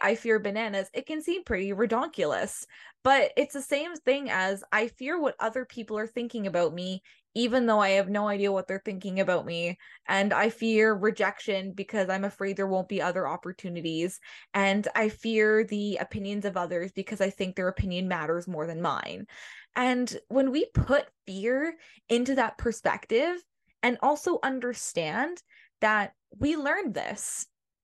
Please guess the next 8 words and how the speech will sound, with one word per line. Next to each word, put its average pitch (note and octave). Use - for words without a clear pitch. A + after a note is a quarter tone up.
one, G3+
anything D#4
that C4
we B3
learn, G#3
we G#3+
can G#3+
unlearn. G#3